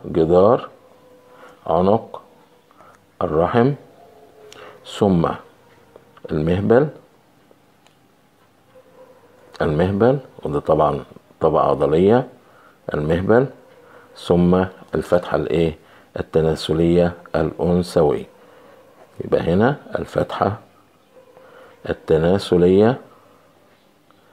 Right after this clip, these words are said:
الأنثوية، ما قلناش بولية، لأن مجرى البول في الأنثى مختلف وبعيدًا عن إيه؟ الفتحة الإيه؟ التناسلية.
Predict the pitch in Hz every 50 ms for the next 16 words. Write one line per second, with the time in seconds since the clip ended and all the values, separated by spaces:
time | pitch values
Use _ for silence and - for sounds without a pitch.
0 | - - - - - - - - 80 82 - - - 87 92 92 90 87 - 87
1 | 85 82 85 85 80 76 73 69 67 69 76 80 82 - - - - 165 170 175
2 | 196 196 180 156 - - - - - - - - - - - - 78 76 76 78
3 | 78 87 90 87 87 85 80 73 71 73 95 104 113 120 107 - - 82 69 73
4 | 92 92 - - 95 87 85 - - - 98 98 117 143 147 - - - - -
5 | - - 73 76 82 95 90 95 90 80 76 73 - - - 90 92 95 87 -
6 | - - - - - - - - - - 95 - - 78 82 78 - 82 90 90
7 | - - - 95 90 90 85 - - - 71 - - -